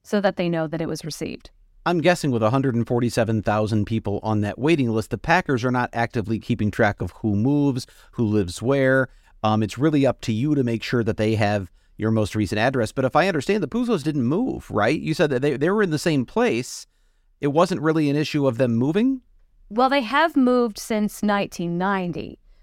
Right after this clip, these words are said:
Speaker 1: but they haven't moved since twenty fifteen. So they've been in their current house for a while.
Speaker 2: Which is when they
Speaker 1: So
Speaker 2: received their last postcard.
Speaker 1: Yeah, so they've been getting postcards at their current address.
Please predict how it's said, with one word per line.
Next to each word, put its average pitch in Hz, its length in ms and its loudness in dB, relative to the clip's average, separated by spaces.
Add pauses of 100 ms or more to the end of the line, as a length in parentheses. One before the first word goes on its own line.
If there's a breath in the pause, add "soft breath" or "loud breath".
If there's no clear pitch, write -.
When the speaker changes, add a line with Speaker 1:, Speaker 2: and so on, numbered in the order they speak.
(140)
Speaker 1:
but 226 160 0
they 220 160 -2
haven't 240 580 -2
moved 175 560 -4 (100)
since - 380 -4
twenty 170 360 -2
fifteen. - 540 -10
So 208 160 -4
they've 226 220 0
been 254 180 2
in 226 120 2
their 185 120 2
current 190 440 -2
house 220 340 2
for 185 200 -4
a 165 80 -2
while. 160 160 2
Speaker 2:
Which 143 140 2
is 120 60 0
when 127 80 4
they 120 160 4
Speaker 1:
So 107 100 -2
Speaker 2:
received 127 400 0
their 120 80 2
last 104 280 2
postcard. - 480 -6
Speaker 1:
Yeah, 202 260 2
so 233 180 -4
they've 262 200 0
been 277 140 0
getting 214 260 0
postcards 185 600 -2
at 175 120 -4
their 160 120 -6
current 165 440 -4
address. - 480 -8